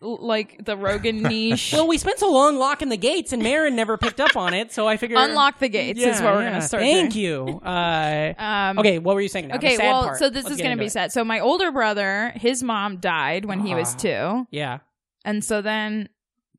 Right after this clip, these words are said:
Speaker 1: my mom and my dad started dating or something. I'm a whoopsie,
Speaker 2: Oh,
Speaker 1: whoopsie
Speaker 2: sure.
Speaker 1: baby. And then they didn't get married 'cause
Speaker 2: Do you
Speaker 1: my
Speaker 2: think
Speaker 1: mo-
Speaker 2: that's what they said? "Whoopsie, baby." <laughs>
Speaker 1: No,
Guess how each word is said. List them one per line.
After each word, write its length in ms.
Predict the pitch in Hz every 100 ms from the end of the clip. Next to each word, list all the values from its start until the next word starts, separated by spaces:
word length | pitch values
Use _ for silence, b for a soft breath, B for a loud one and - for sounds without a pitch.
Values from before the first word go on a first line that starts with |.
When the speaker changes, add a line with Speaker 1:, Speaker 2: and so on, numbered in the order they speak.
| 202
Speaker 1:
my 260 | 208 220
mom 300 | 240 226 220
and 160 | 214 196
my 160 | 185
dad 480 | 180 247 262 220 208
started 280 | 202 202 175
dating 360 | 175 196 180 135
or 80 | 147
something. 560 | 156 151 160 156 185 -
I'm 220 | 202 277
a 80 | 262
whoopsie, 720 | 196 208 - 185 143 190 240 -
Speaker 2:
Oh, 120 | 165 175
Speaker 1:
whoopsie 160 | 170 202
Speaker 2:
sure. 60 |
Speaker 1:
baby. 520 | 160 147 156 180 240 226 b b b b b b _ _ -
And 140 | 233
then 520 | 226 208 196 202 196 180
they 140 | 240
didn't 180 | 226 208
get 120 | 190
married 260 | 170 156 170
'cause 100 | 214
Speaker 2:
Do 60 | 196
you 40 |
Speaker 1:
my 40 |
Speaker 2:
think 80 | 214
Speaker 1:
mo- 40 | 202
Speaker 2:
that's 120 | 196
what 120 | 190
they 120 | 175
said? 160 | 151 170
"Whoopsie, 460 | 170 339 339 311 220
baby." 360 | 233 226 233
<laughs> 40 |
Speaker 1:
No, 60 | -